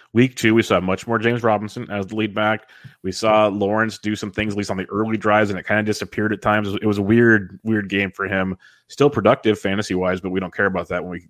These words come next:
do our bets. Um, but yes, I like Arizona, Kyler Murray, and all those weapons. Ro-, uh, Moore showing up now. Um, yeah, man, this over is tough. I'm gonna take the over 'cause I agree Arizona should score a ton.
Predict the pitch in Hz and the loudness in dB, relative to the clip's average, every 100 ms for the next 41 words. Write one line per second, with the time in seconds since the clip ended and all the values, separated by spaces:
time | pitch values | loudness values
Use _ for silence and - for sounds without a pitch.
0 | 107 107 98 85 107 104 - - - - | -8 -2 -2 0 0 0 0 -14 -20 -20
1 | - _ 101 101 95 90 101 104 92 101 | -20 _ 2 2 2 2 2 2 4 4
2 | 110 107 104 98 95 - 101 104 101 104 | 4 4 2 2 0 0 0 0 2 2
3 | 90 92 92 101 98 98 90 90 90 92 | 0 -2 -2 0 0 0 -2 -4 -6 -6
4 | 92 95 95 104 101 - 107 107 101 104 | -4 -4 2 2 2 2 0 0 -2 0
5 | 101 98 95 _ _ _ _ - 95 87 | 2 2 0 _ _ _ _ -10 -4 -2
6 | 82 82 80 _ 95 92 90 - - - | -2 -6 -18 _ -4 -2 -2 -8 -14 -20
7 | - - - 87 - 95 87 - - 87 | -20 -20 -14 -14 -8 -8 -8 -10 -6 -6
8 | - - - - 110 135 143 123 101 101 | -6 -20 -20 -2 2 2 2 2 4 6
9 | 95 95 - 95 92 104 101 95 98 95 | 6 4 4 2 2 4 4 2 0 -2
10 | - - 98 90 - 104 104 107 | -4 -6 -2 -2 -2 -2 0 0